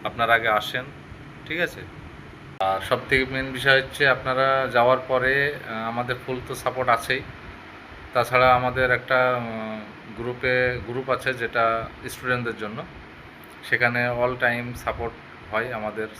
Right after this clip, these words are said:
সাপোর্ট দেওয়া হয় প্রত্যেক স্টুডেন্টকে। মনে করেন আপনার কোনো সমস্যা হলো, সেখানে একটা ভিডিও সহ কিংবা আপনি মুখে ভয়েস পাঠিয়ে দিলেন,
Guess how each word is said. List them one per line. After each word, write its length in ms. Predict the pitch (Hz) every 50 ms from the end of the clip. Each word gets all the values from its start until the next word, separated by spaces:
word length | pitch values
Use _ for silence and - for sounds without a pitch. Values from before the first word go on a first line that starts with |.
| -
সাপোর্ট 260 | - 104 - 113 104 98 110
দেওয়া 220 | 107 104 104 101
হয় 180 | 95 104 107 110 - - - - - -
প্রত্যেক 260 | - - - - 107 101 107 104
স্টুডেন্টকে। 500 | - - 110 104 104 101 - - - 123 - - - - - - - - - - - - - - - - - - - - -
মনে 240 | 113 113 113 117 120
করেন 180 | 113 127 123 123
আপনার 240 | 120 120 123 123
কোনো 140 | 120 123 120
সমস্যা 400 | 117 - 120 117 117 117 - - 120
হলো, 180 | 123 123 127
সেখানে 360 | 123 - 123 110 120 117 117
একটা 180 | 113 107 - 117 - -
ভিডিও 240 | 110 107 113 117 117 117
সহ 420 | 117 - - 117 110 117 117 117 113 113 -
কিংবা 280 | 123 117 117 113 113
আপনি 180 | 113 113 - 117
মুখে 300 | 113 113 113 110 - - 117 107 -
ভয়েস 240 | 107 107 110 110 107 -
পাঠিয়ে 240 | - 113 - 120 117
দিলেন, 220 | 135 135 147 143